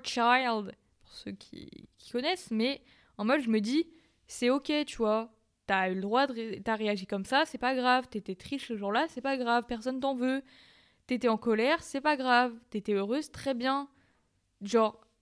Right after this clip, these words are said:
je, c'est ok de ressentir tout ça. Et maintenant, je ressens ces émotions.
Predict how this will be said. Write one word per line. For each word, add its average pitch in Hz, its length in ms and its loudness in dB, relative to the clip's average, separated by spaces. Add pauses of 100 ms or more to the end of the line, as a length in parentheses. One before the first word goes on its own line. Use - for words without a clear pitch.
(140)
je, 214 480 2
c'est 277 200 0
ok 302 180 0 (340)
de 214 140 0
ressentir 220 420 -2
tout - 140 -16
ça. 294 240 2 (720)
Et 208 80 -2
maintenant, 226 300 0
je 220 340 2
ressens 240 520 -2
ces 220 180 -4
émotions. 214 420 -2